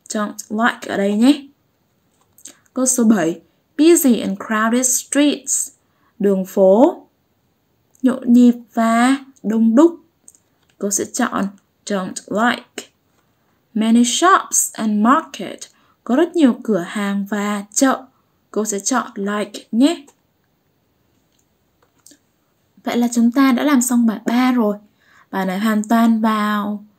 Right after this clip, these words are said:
dựa vào ý kiến chủ quan của các em, nên các em có thể chọn bất cứ thứ gì mình muốn nhé. Like hay don't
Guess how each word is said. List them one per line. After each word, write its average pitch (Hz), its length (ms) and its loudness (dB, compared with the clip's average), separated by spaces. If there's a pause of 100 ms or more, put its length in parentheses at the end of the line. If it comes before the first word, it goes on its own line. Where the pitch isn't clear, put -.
dựa - 220 -2
vào 196 160 -4
ý 190 120 -4
kiến 202 240 0
chủ 208 260 -2
quan 208 240 -6
của - 120 -10
các - 140 -10
em, 240 320 0 (480)
nên 233 100 0
các - 80 -2
em 233 180 0
có 240 80 -4
thể 220 180 -4
chọn 196 360 -4 (240)
bất 330 220 -4
cứ 202 140 -4
thứ 202 140 -2
gì 240 160 4
mình 190 260 0
muốn 185 220 0
nhé. 311 280 2 (500)
Like 240 300 0
hay 202 220 -10
don't 214 260 -4